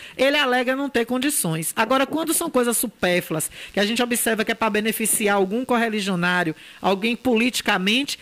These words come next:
aí é tudo mais fácil. É, é incrível as incoerências de fala, às vezes,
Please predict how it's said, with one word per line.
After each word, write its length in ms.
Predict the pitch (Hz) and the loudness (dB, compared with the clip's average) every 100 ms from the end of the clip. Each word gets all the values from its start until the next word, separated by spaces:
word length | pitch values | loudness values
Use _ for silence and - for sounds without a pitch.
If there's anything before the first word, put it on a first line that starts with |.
| - | -4
aí 260 | 240 254 262 | 0 2 2
é 60 | |
tudo 320 | 254 311 330 | 0 0 0
mais 260 | 330 330 - | 0 -2 -2
fácil. 380 | 170 170 - 254 | 0 0 2 0
É, 160 | 370 | 2
é 60 | 277 | 0
incrível 720 | 349 - 220 233 247 254 277 - - | -2 -4 0 0 2 0 0 -6 -6
as 200 | - 220 | -2 0
incoerências 760 | 240 - 240 190 180 202 208 185 | 0 0 2 2 0 0 -2 -2
de 100 | 220 | -4
fala, 380 | - 180 190 | -2 0 0
às 160 | 190 151 | 0 0
vezes, 420 | 160 170 175 190 | 0 2 0 -4